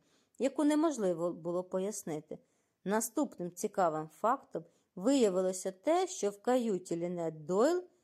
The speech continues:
я знайшов дві пляшки кольорового лаку для нігтів.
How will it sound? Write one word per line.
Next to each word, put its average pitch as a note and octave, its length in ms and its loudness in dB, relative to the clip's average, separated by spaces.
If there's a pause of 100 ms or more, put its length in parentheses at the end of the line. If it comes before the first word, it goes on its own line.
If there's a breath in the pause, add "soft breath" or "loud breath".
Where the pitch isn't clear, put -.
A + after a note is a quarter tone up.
(220 soft breath)
я F3 340 2
знайшов G3 640 -2
дві E3+ 400 -4
пляшки G3 640 0
кольорового G3 1000 2
лаку D#3+ 380 -2
для F3 180 -6
нігтів. G#3 520 -6